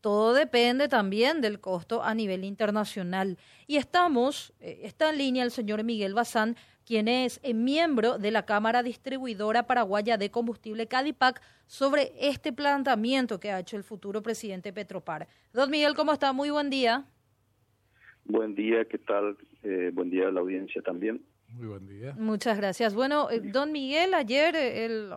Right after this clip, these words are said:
Speaker 1: bueno, el futuro presidente Preto-, de Petropar plantea de que hay aparentemente condiciones para la reducción del combustible,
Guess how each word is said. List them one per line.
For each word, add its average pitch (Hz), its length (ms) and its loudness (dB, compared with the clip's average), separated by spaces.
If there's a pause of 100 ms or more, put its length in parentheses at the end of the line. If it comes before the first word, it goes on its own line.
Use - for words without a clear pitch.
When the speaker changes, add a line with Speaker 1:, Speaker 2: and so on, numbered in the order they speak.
Speaker 1:
bueno, 185 200 -10
el 151 100 -14
futuro 190 320 -10
presidente 220 440 -6
Preto-, 220 360 -4
de - 160 -2
Petropar 214 720 0 (320)
plantea 240 1120 2 (400)
de 226 200 2
que 254 300 -2
hay 294 220 4
aparentemente 208 640 -2
condiciones 208 560 -8
para 214 180 0
la 220 140 2
reducción 220 800 0
del 214 380 0
combustible, 233 1000 0